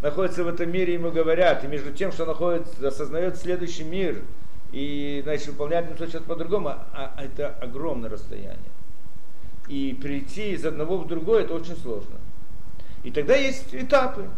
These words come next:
И вот, как мы сказали, первый этап — это сделать бизнес.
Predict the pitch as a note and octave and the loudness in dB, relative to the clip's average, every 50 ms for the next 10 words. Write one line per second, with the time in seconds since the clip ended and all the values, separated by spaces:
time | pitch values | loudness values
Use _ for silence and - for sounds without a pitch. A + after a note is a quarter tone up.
0 | - - - F3 F#3+ F#3+ A3+ A3 A#3 A3+ A3 A3 A#3 A#3 C4+ C4+ G#3 F3 - A#3 | 0 0 0 0 0 0 0 0 0 0 0 0 0 2 2 2 2 0 0 0
1 | A#3+ A#3 A#3 A#3+ A#3+ A#3+ - C#4 C#4 C4+ B3 - - - - - - - - - | 0 0 0 0 0 2 2 2 2 2 2 0 0 0 0 0 0 0 0 0
2 | D#3+ F3+ G#3 G#3 G#3 C4+ C#4 C#4+ A3 G#3+ A#3+ C4 A#3+ G3+ E3+ F3+ F3 E3+ - - | 0 0 0 0 0 0 -2 -2 -2 -2 -2 0 0 0 0 -2 -2 0 0 0